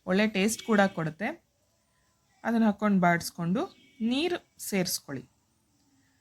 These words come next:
ಎಷ್ಟು ಅಕ್ಕಿ ತಗೊಂಡಿರ್ತೀರೋ ಅದಕ್ಕಿಂತ ಎರಡರಷ್ಟು ನೀರು ಹಾಕಿ, ಹೆಚ್ಚಿಗೆನೂ ಹಾಕಬಾರ್ದು,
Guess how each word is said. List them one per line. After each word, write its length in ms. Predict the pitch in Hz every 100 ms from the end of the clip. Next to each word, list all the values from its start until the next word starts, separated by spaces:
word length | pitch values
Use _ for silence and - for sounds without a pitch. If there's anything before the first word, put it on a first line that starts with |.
| _ 214
ಎಷ್ಟು 260 | 190 -
ಅಕ್ಕಿ 180 | 202 226
ತಗೊಂಡಿರ್ತೀರೋ 840 | 208 185 185 180 - 190 359 - _ _ _ _ -
ಅದಕ್ಕಿಂತ 460 | 196 214 196 202 403 - -
ಎರಡರಷ್ಟು 680 | 208 185 190 175 180 - 339 494 - _ _
ನೀರು 240 | 180 170 180
ಹಾಕಿ, 360 | 156 - - - -
ಹೆಚ್ಚಿಗೆನೂ 520 | 185 - 220 226 277
ಹಾಕಬಾರ್ದು, 840 | 226 190 - 165 156 196 370 _